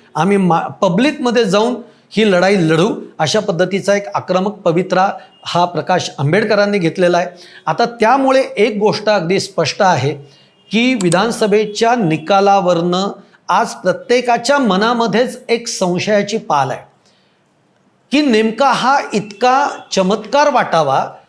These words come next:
असा हा निकाल कसा काय आला? अनेक कारणं असू शकतील. तुम्ही लाडक्या बहीण, लाडक्या बहिणीचं, अ, म्हणताय,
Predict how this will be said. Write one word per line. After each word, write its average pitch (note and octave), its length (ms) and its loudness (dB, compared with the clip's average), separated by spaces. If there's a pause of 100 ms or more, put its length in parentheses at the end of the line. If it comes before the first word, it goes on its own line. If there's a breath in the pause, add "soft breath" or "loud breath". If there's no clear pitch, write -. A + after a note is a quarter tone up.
(180)
असा F3 280 2
हा C4+ 140 2
निकाल B3+ 320 2
कसा C4+ 320 0
काय C#4 200 2
आला? F#3+ 220 2
अनेक G#3+ 340 0
कारणं C#4 280 2
असू A3 160 0 (260)
शकतील. B2 440 -6 (1200 loud breath)
तुम्ही G3+ 220 2
लाडक्या F3 320 2
बहीण, A3+ 240 2
लाडक्या G3+ 340 2
बहिणीचं, G3 400 0 (200)
अ, F3 160 4
म्हणताय, E3+ 540 0